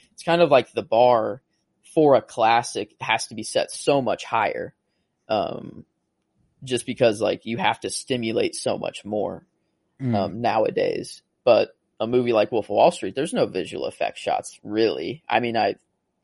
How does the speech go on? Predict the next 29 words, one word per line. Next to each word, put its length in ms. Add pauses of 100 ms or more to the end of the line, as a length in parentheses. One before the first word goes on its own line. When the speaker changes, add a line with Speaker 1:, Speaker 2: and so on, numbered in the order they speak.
(260)
Speaker 1:
like, 200
the 80
helicopter, 960 (180)
you 120
know, 80
I 140
guess. 500 (320)
Um, 340
but, 120
Speaker 2:
And 80
the 20
Speaker 1:
like, 180
Speaker 2:
boat. 300 (160)
Speaker 1:
yeah. 300 (340)
Um, 400 (220)
but, 160
like, 280 (120)
it's, 420
it's 200
mainly 380
just 300
a 260 (160)
Speaker 2:
I 180
will 180
not 440 (380)
die 520 (100)
sober. 640 (120)
Speaker 1:
<laughs> 240
Yeah. 680